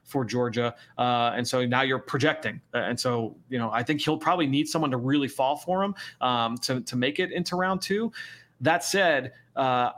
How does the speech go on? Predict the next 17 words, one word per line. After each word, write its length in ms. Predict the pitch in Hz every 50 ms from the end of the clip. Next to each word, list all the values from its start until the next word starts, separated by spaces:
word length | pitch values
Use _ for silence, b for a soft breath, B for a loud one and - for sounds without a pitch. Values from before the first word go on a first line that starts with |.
| -
I 80 | 160 143
think 140 | 175 196 185
he 160 | - 180 185
has 120 | 180 165
a 40 | 156
better 180 | 151 160 156 143
chance 260 | - 160 151 143 - 139
of 60 | 123
going 200 | 156 147 139 131
that 160 | 127 131 127
high 260 | - 135 135 131 127 120
than 200 | 123 123 120 113
Jackson 460 | 117 135 127 131 127 - - 123 113
does 260 | 117 117 113 110 110
of 80 | 107 117
going 180 | 120 113 110
around 240 | 110 110 113 113 117